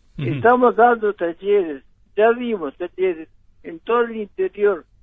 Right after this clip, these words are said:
Speaker 2: y ahora estamos dando talleres en Montevideo.
Speaker 1: Ujú. Está bueno, está bueno eso. Bien, y, y tú junto a los otros autores participando de esta actividad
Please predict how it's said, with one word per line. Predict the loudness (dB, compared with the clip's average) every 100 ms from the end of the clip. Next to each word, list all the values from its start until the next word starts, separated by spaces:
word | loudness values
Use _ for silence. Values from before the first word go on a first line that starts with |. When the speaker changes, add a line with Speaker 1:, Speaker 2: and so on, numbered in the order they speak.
| _ _
Speaker 2:
y | 0
ahora | 2 2
estamos | 0 -2 -4 -4 -2
dando | -2 0 -2 -2
talleres | -4 -8 -8 -6 -6 -6 -8
en | -12
Montevideo. | -4 -4 -2 -4 -6 -6 -6 -6 -10 _ _ _ -8
Speaker 1:
Ujú. | -6 -2 -2 -4 _ _ _ -20 _ _
Está | -12 -2 2
bueno, | 4 2 2
está | 0 2
bueno | 2 2 0
eso. | -2 -4 -8 -12 -14 -20 _
Bien, | -4 0 0 -2 -10 -20 _
y, | -6 -4 -2
y | -2
tú | 2 2
junto | 2 2
a | 2
los | 2 2
otros | 0 0
autores | -2 0 0 2
participando | 0 0 -2 -2 2 2 2
de | 0
esta | -2
actividad | -2 -2 2 4 4 2